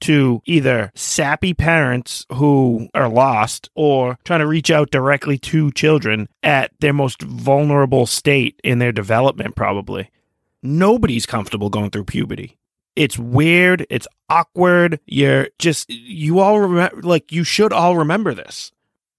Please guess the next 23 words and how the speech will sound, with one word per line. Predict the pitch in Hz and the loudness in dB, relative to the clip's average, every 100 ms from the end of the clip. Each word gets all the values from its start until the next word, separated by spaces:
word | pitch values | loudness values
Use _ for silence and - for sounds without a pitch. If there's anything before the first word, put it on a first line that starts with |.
| _ _ | _ _
It's | - 156 - - | -4 -4 -6 -2
insane | 175 185 180 - 170 180 107 101 - - | 2 4 2 2 2 2 0 -6 -12 -8
how | 147 147 139 135 127 | -2 2 4 4 2
mainstream | 123 139 156 165 151 - 165 156 143 | 0 2 4 4 2 -2 0 2 2
the | 117 | 0
left | 117 127 - | 0 -2 -4
is | 113 | -8
making | 113 120 120 110 | -4 -4 -4 -6
this. | 98 - - - _ | -6 -12 -14 -16 _
And | 170 165 | 0 2
they | 175 | 2
try | 175 214 | 2 0
to | |
flip | 180 - 175 | 0 -2 -2
it | - | 0
around | 151 127 147 175 | 0 2 2 2
and | 151 | -2
say | - 143 | 0 0
that | 123 110 | 0 -4
we're | 110 101 120 131 165 190 - _ _ _ | -8 -4 0 2 2 0 -6 _ _ _
the | 131 | -6
strange | - 131 127 165 | -4 -4 -2 0
ones, | 220 226 226 | 2 2 0